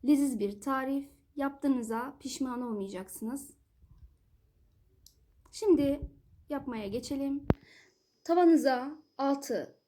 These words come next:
elma rendeleyin. Altı yemek kaşığı şeker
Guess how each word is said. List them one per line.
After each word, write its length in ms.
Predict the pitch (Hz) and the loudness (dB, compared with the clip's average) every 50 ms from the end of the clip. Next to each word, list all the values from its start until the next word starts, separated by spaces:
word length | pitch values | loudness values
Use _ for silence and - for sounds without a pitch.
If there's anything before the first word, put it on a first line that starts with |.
| _ - | _ -4
elma 440 | 254 254 226 208 190 180 156 - - - - - - | -4 -2 -2 -2 -4 -6 -8 -10 -10 -8 -8 -8 -6
rendeleyin. 720 | 262 269 285 294 302 285 285 294 294 285 285 285 294 285 - - - - - - - - - - _ - - - - - - - - _ _ _ - | -4 -2 0 0 0 0 0 0 0 0 0 -2 -4 -6 -8 -12 -14 -16 -18 -18 -18 -20 -20 -20 _ -14 -14 -14 -14 -16 -20 -20 -20 _ _ _ -2
Altı 320 | 277 285 302 302 - 330 | 0 0 0 -2 -2 0
yemek 340 | 320 294 269 247 233 - - | 0 2 2 0 0 0 0
kaşığı 420 | - 233 220 - - 202 175 147 | 0 0 -2 -4 -4 -4 -4 -4
şeker 500 | - - - 170 156 - 233 202 180 - | -4 -4 -2 -2 -2 -2 -2 -4 -4 -4